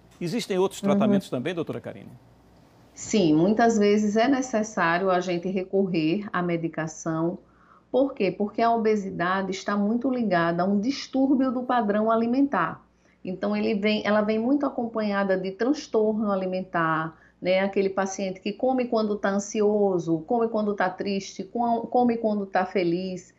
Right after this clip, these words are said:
Speaker 2: né? Muitas vezes o indivíduo, ele tem um transtorno alimentar no qual ele faz do alimento uma recompensa,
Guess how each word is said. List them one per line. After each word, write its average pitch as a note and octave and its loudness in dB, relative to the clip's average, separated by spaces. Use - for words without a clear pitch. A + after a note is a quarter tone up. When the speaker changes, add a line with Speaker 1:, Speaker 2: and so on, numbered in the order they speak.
Speaker 2:
né? G3+ 2
Muitas A#3+ 0
vezes A3 -2
o A3 -2
indivíduo, A3 -2
ele G#3+ 2
tem G#3+ -4
um A3 0
transtorno G#3 2
alimentar F#3 0
no G3+ 0
qual A3+ 0
ele A#3+ -2
faz G#3 -2
do B3+ 0
alimento A#3 0
uma A3+ -2
recompensa, A3 -2